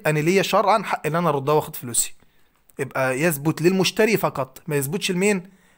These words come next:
للبائع. يبقى خيار المجلس يثبت لل-، للاتنين قهرا، شرعا، ده قهر يعني غصب عننا. انما خيار الشرط يثبت لمن اشترطه. شوف مين اللي بيشترط ان هو يفكر ويشوف.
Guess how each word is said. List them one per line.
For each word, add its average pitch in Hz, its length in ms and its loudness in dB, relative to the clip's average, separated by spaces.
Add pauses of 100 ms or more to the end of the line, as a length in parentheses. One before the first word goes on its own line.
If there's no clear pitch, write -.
(140)
للبائع. 143 560 -4 (580)
يبقى 143 380 -2
خيار 175 260 2
المجلس 196 460 2
يثبت 180 280 2
لل-، 151 260 -2
للاتنين 156 420 2
قهرا، 123 520 -4 (600)
شرعا، 170 380 2
ده 139 180 -2
قهر 196 300 2
يعني 147 160 0
غصب 180 240 0
عننا. 147 260 0 (440)
انما 185 360 2
خيار 214 180 2
الشرط 220 340 0
يثبت 196 340 2
لمن 185 180 2
اشترطه. 143 720 0
شوف - 240 -8
مين 170 80 -2
اللي 160 100 -2
بيشترط 143 480 0
ان 131 120 -2
هو 147 80 2
يفكر 135 360 -2
ويشوف. 120 400 -10